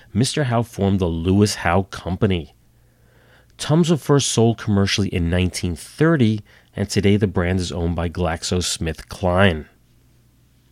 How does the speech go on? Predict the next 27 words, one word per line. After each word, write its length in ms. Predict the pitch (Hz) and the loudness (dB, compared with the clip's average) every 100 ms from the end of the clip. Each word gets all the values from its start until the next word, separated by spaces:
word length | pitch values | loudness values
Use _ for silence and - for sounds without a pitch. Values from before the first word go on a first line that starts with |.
| _ _ _ _ _ _ _ _ 104 | _ _ _ _ _ _ _ _ -4
The 140 | 98 | -2
product 520 | - - 139 151 127 | -4 -2 2 2 2
has 160 | 101 92 | 0 2
an 100 | 87 | 0
incredibly 640 | 85 - - 127 113 87 85 | -2 -8 2 4 4 2 -2
simple 320 | - 87 85 | -4 -4 -6
formulation. 800 | - 85 82 78 98 95 78 82 - _ - - - | -6 -4 -4 -2 0 0 -4 -12 -20 _ -20 -20 -8
It's 160 | - - | -8 -6
basically 420 | - 156 - 131 | 2 2 4 2
sugar 380 | 98 - 120 117 | 2 2 0 0
and 180 | 131 101 | -2 -6
calcium 440 | - 92 - 92 | -2 -4 -2 -6
carbonate. 640 | - - 127 131 98 76 - _ _ _ - _ | -6 -6 -4 0 -2 -4 -14 _ _ _ -20 _
Calcium 420 | - 110 - 92 | -2 -2 0 -4
carbonate 560 | - - 135 135 110 90 | -4 -4 -2 2 2 2
is 80 | 82 | -2
the 100 | 85 | -6
same 300 | - 113 107 | -2 -2 -2
stuff 300 | - 98 - | -4 -6 -6
that 120 | - | -10
seashells, 720 | - 104 101 - 101 98 82 | -4 0 0 0 0 0 -4
eggshells, 420 | 87 - 101 87 | -6 -4 -4 -4
and 140 | 87 - | -6 -8
corals 380 | - 135 127 | -4 0 2
are 40 | 98 | 2
made 220 | 87 82 | 0 -2
of, 140 | 87 | -6